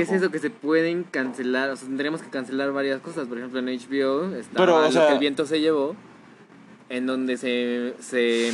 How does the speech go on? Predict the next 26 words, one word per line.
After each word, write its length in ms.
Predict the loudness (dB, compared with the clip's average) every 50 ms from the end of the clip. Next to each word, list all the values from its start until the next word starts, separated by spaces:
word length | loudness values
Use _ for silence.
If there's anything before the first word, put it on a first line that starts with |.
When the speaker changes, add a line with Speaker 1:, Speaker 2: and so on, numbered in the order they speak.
| 0 0
Speaker 1:
mostraba 680 | 0 0 0 -2 -2 -2 0 2 2 4 4 4 2
a 60 | 2
los 240 | 0 -4 -6 -8 -8 -10
esclavos 520 | -12 -10 -6 -2 -2 0 0 0 -2 -2
como 200 | -4 -8 -10 -8
personas 400 | -10 -12 -12 -10 -10 -10 -10 -10
felices, 460 | -8 -6 -6 -4 -4 -4 -4 -4 -4 -6 -12 _ _ _ _ _ _ _ _ _ _ -14 -10
¿no? 140 | -10 -8 -6
Siendo 200 | -6 -6 -6 -6
esclavos. 500 | -4 -2 0 2 2 0 -2 -4 -8 -18 _ _ _ _ _ _ _ _ _ _ _ _ _ _ _ _
¿Nunca 240 | -14 -12 -12 -10 -10
has 60 | -10
visto 120 | -10 -10 -10
Lo 100 | -12 -10
que 60 | -12
el 60 | -10 -10
viento 180 | -10 -10 -10
se 60 | -12 -14
llevó? 140 | -14 -14 -14 -16 -18 -20 -20 -20 -20 -20 _ _ _ -20 _ _ -12
Bueno, 200 | -10 -8 -8 -8
pues 120 | -10 -12
se 60 | -14 -14
muestra 260 | -14 -12 -8 -6 -6
a 20 |
los 140 | -6 -6 -8
esclavos 460 | -10 -12 -10 -8 -6 -4 -4 -6 -6